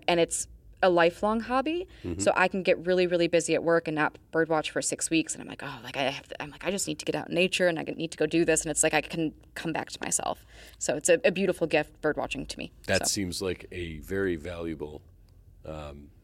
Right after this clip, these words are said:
Speaker 2: there are a lot of very valuable aspects to that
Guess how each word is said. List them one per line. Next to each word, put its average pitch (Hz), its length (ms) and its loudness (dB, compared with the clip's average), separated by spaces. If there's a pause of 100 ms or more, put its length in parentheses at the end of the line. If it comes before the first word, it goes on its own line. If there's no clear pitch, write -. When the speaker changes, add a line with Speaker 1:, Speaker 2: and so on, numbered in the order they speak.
(220)
Speaker 2:
there 98 160 -4
are 101 60 2
a - 20 2
lot 95 220 4
of 80 40 -2
very 85 200 -4
valuable 80 500 -6
aspects - 540 -6
to 87 120 -8
that 76 300 -12